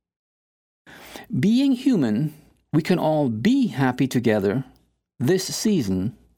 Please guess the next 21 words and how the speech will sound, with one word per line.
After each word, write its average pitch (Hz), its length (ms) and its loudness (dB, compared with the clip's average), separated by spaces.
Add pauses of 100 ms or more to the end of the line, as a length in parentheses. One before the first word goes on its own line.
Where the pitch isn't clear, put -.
(280)
and 120 200 2
beyond. 101 500 -2 (2250)
Of 165 180 -2
course, 202 500 0 (520)
kindness 214 720 0 (240)
and 135 200 2
gift 185 400 0
giving 127 540 2 (100)
during 139 360 2
these 226 300 0
times 113 480 0 (120)
is 160 160 -2
traditional 165 760 -2 (640)
and 208 140 2
spreads 233 440 -2
goodwill 156 680 0
and 143 140 2
harmony 127 640 0
in 143 140 2
the 139 80 2
world, 113 540 -2